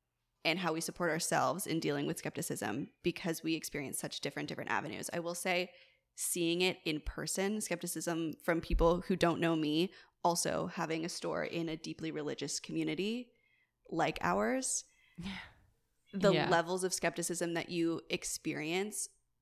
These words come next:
Speaker 1: they're very interesting.
Speaker 2: Yeah. Yeah. And I think I experienced more skepticism from, like, people I know and care about because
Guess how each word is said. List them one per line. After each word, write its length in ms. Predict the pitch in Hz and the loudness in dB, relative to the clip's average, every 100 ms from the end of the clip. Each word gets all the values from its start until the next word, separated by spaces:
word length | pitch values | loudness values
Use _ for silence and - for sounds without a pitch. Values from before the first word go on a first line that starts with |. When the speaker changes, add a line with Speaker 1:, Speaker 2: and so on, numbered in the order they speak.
| - | -6
Speaker 1:
they're 160 | 185 180 | 0 2
very 240 | 160 143 - | 2 0 -2
interesting. 720 | - 190 - - - 240 226 _ _ _ _ _ _ _ _ _ | -6 -4 -4 -4 -4 -6 -8 _ _ _ _ _ _ _ _ _
Speaker 2:
Yeah. 440 | 170 170 156 - 175 - | 6 8 8 4 -2 8
Yeah. 280 | 185 170 147 | 12 12 12
And 140 | 175 | 10
I 140 | 175 | 8
think 260 | 180 220 214 - | 8 4 4 4
I 460 | 165 156 160 165 - - - _ _ _ _ | 6 6 6 2 -2 -16 -20 _ _ _ _
experienced 600 | 185 180 - 175 165 - 165 | 4 6 6 6 6 4 4
more 140 | 160 | 2
skepticism 640 | - 147 - 165 165 156 | 2 0 0 0 2 2
from, 160 | 156 160 | 2 2
like, 180 | 147 - | 0 0
people 200 | 180 156 | 0 2
I 80 | 151 | 2
know 160 | 156 | 2
and 100 | 156 | 0
care 200 | - 160 | 2 2
about 240 | 156 175 180 | 6 4 4
because 200 | 180 | 2